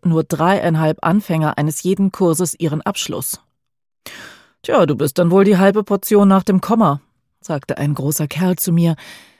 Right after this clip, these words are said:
der vermutlich auf meine geringe Körpergröße anspielen wollte. Ich ignorierte ihn. Er stopfte Papierkram in seinen Ordner, ohne zu merken, dass die Hälfte davon unten wieder hervorquoll.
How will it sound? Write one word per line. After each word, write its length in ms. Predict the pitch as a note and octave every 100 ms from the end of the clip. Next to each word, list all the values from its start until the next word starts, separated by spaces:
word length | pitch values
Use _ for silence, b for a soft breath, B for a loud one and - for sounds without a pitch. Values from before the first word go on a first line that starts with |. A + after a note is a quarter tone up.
| B _
der 100 | -
vermutlich 520 | C4 B3+ A#3+ D#4+ G#3+ G3
auf 120 | F#3
meine 240 | G3 G3
geringe 360 | F3 F#3+ A3+ F3
Körpergröße 760 | - G3+ - D3+ C3 C3+ C3+ -
anspielen 540 | D3 - D#3+ C3+ C3+
wollte. 380 | D3+ A#2+ D3 C#3 _ _ _ _ _ _ _
Ich 220 | - B3+ A3
ignorierte 520 | F#3+ F3+ E3+ D#3 D#3
ihn. 280 | D3 D3+ D3 _ _ _ _ _ B B B B -
Er 120 | A#3
stopfte 360 | - C#4+ - D4
Papierkram 720 | A3 - G#3+ G#3 C#3 C3+ C#3
in 120 | C#3+
seinen 260 | C#3+ D3 D#3
Ordner, 500 | F3 F3+ D#3+ D3+ D#3 _
ohne 280 | A3 B3 B3+
zu 120 | -
merken, 520 | D#3 D#3 D#3+ G3 F#3+
dass 200 | F3 D3
die 140 | - C#3+
Hälfte 360 | D3 G3 -
davon 360 | C#3 C#3+ E3+ D#3
unten 320 | - F3+ E3
wieder 160 | D3+ D#3
hervorquoll. 720 | D#3+ - F#3+ F#3 - B2+